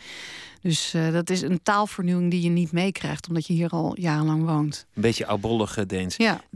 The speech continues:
Speaker 2: Deel uitmaken van een, van een tweeling sloeg het bijna over. Maar dat is natuurlijk, als, als het gaat over zijn
Speaker 1: Ja.
Speaker 2: wie je bent, is dat toch iets bijzonders, omdat er nog een exemplaar van jou feitelijk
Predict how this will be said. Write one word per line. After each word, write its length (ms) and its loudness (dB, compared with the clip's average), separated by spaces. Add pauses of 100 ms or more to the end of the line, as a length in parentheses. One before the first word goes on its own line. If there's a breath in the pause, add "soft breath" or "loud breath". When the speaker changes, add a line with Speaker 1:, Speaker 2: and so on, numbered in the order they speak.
(160)
Speaker 2:
Deel 440 2
uitmaken 420 0
van 200 -2
een, 160 -6
van 120 0
een 60 2
tweeling 460 0
sloeg 220 -2
het 100 -4
bijna 300 0
over. 300 -4
Maar 100 -8
dat 100 -8
is 100 -10
natuurlijk, 260 -12
als, 200 -8
als 100 -10
het 120 -16
gaat 260 -2
over 400 -4 (680)
zijn 300 2
Speaker 1:
Ja. 180 2
Speaker 2:
wie 80 2
je 120 0
bent, 300 -2
is 140 -8
dat 200 -4
toch 320 -2 (680 soft breath)
iets 180 -2
bijzonders, 440 0
omdat 280 -2
er 60 -4
nog 200 0
een 100 -6
exemplaar 540 -2
van 120 -4
jou 240 0
feitelijk 580 -4